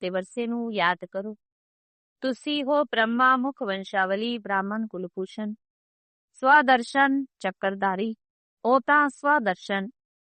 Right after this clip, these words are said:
ਵਿਸ਼ਨੂੰ ਨੂੰ ਦਿਖਾਉਂਦੇ ਨੇ। ਸ਼੍ਰੀ ਕ੍ਰਿਸ਼ਨ ਨੂੰ ਵੀ ਚਾਰ ਪੂਜਾਵਾਂ ਦਿਖਾਉਂਦੇ ਨੇ। ਹੁਣ ਉਹਨਾਂ ਨੂੰ ਚਾਰ ਪੂਜਾਵਾਂ ਕਿਵੇਂ ਹੋ ਸਕਦੀਆਂ ਨੇ?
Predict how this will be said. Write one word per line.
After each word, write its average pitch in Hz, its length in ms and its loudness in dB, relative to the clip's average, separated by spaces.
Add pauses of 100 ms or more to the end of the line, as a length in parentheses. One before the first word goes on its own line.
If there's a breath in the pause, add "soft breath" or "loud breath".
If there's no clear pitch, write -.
(400)
ਵਿਸ਼ਨੂੰ 269 560 -4
ਨੂੰ 311 200 -2
ਦਿਖਾਉਂਦੇ 202 540 -4
ਨੇ। 233 140 -4 (720)
ਸ਼੍ਰੀ 269 340 -4
ਕ੍ਰਿਸ਼ਨ 254 400 -4
ਨੂੰ 285 180 -2
ਵੀ 294 180 -2
ਚਾਰ 226 360 4
ਪੂਜਾਵਾਂ 262 560 0
ਦਿਖਾਉਂਦੇ 202 520 -8
ਨੇ। 226 140 -8 (880)
ਹੁਣ 277 160 2
ਉਹਨਾਂ 269 300 4
ਨੂੰ 294 220 -2
ਚਾਰ 220 300 2
ਪੂਜਾਵਾਂ 262 640 2
ਕਿਵੇਂ 285 280 -2
ਹੋ 233 160 -6
ਸਕਦੀਆਂ 208 480 -8
ਨੇ? 240 120 -6